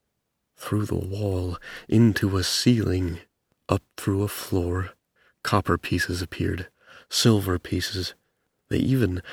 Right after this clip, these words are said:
passed directly through a pit, feet appearing to walk on nothing. The Tarkesian led them on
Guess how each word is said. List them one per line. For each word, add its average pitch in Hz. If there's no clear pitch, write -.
passed -
directly 98
through -
a 92
pit, -
feet -
appearing 95
to 85
walk 90
on 95
nothing. 95
The -
Tarkesian 90
led 87
them 87
on 90